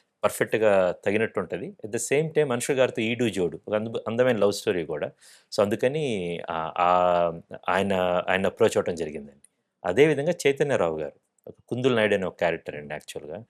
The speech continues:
ఒక స్ట్రీక్ ఉన్న వ్యక్తి అండి. ఈ కనుమల నావ్ అనే ఒక క్యారెక్టర్ అన్నమాట. ఆయన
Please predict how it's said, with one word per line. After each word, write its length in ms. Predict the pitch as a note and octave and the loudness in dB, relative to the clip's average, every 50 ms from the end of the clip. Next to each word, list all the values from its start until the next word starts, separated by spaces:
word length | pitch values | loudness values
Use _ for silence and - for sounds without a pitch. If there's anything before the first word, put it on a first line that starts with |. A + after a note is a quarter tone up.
| _ - - | _ -20 -20
ఒక 140 | _ - - | _ -4 -2
స్ట్రీక్ 420 | - - - - C#3 C#3+ - - | -2 -2 0 -2 -4 -4 -2 -2
ఉన్న 180 | A#2+ A2 G2+ F#2+ F2+ F2 E2 D#2+ D#2 D#2 D2+ D2+ D2+ D#2 D#2 D#2 | -2 -2 0 -2 -2 -2 -2 -4 -6 -6 -8 -10 -10 -10 -10 -6
వ్యక్తి 260 | D#2+ F2 - - - - | -6 -6 -6 -4 -6 -8
అండి. 200 | D2+ C#2+ - - _ _ - - _ _ | -6 -6 -14 -20 _ _ -20 -20 _ _
ఈ 80 | F#2 F2 | -12 -8
కనుమల 340 | - - G#2 G#2+ A#2 A2+ G#2+ | -4 -4 -2 0 0 0 0
నావ్ 220 | G#2 G2 G2 G2 | 0 0 2 0
అనే 180 | G2 F#2 G2 F#2+ F#2 | 0 0 0 0 0
ఒక 160 | F2 - - | -2 -2 -6
క్యారెక్టర్ 440 | - - F2+ E2+ E2+ - - E2 - | -4 -2 -2 -2 -2 -4 -8 -12 -12
అన్నమాట. 300 | C#2+ C#2+ D2 D2 D2 - - C2 D3+ - - | -12 -14 -18 -20 -16 -14 -14 -14 -12 -8 -4
ఆయన 240 | F#2 F2+ F2+ F2 F2+ | -2 -2 -2 -2 -2